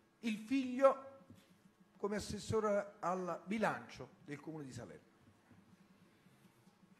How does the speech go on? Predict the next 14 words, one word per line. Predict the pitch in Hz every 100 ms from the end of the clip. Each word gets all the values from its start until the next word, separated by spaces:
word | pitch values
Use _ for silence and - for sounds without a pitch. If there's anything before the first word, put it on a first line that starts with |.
| - - - - - - - - -
Un | 208 247
uomo | 302 254
che | 208
ha |
costruito | - 226 - 247 254 220 147 147 165 - - - - - - - - - - _ -
un | 202 196
sistema, | - 214 - 240 190 135 135 160 - - - - - _ _ _ _ _ - -
per | 175
esempio, | 170 156 208 - 127 139 - - - _ - - - - - -
basandosi | 185 233 240 226 190 196
sul | 196 202
piano | 226 220
regolatore, | 208 202 202 202 208 117 104 - - - - - - - _ - - _ _ _ -
dove | 180 196 196 185 190